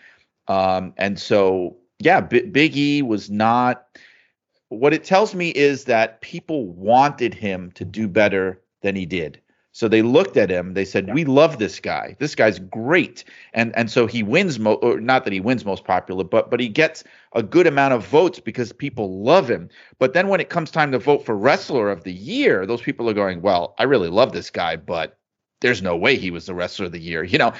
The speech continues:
Speaker 1: And that speaks
Speaker 2: Yeah.
Speaker 1: to the, the way he's presented, like you said. A-, it, it's a, it's a big problem.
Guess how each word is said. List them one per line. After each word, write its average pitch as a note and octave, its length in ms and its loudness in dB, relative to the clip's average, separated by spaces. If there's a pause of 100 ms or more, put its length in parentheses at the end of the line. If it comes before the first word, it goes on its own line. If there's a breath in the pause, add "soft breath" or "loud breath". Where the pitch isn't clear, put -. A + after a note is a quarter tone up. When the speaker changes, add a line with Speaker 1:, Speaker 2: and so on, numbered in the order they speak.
(200 loud breath)
Speaker 1:
And B2+ 140 0
that D3+ 220 0
speaks C3 400 -8
Speaker 2:
Yeah. G#2+ 60 -8
Speaker 1:
to C3 140 0
the, G#2+ 300 -2
the A#2 80 -4
way A2 240 4
he's C3 220 -4
presented, E3 580 -2
like A2 220 0
you C3 80 -4
said. - 340 2 (300 loud breath)
A-, - 200 0
it, D#3+ 140 2
it's - 160 2
a, D#3+ 160 2
it's D3+ 160 2
a D3 60 4
big - 560 2
problem. A2 520 2